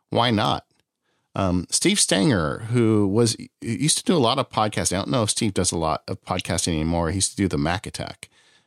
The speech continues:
And he told me once he had a broken Apple laptop,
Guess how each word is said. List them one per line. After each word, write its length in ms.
And 280
he 240
told 300
me 100
once 340
he 200
had 500
a 80
broken 880
Apple 480
laptop, 540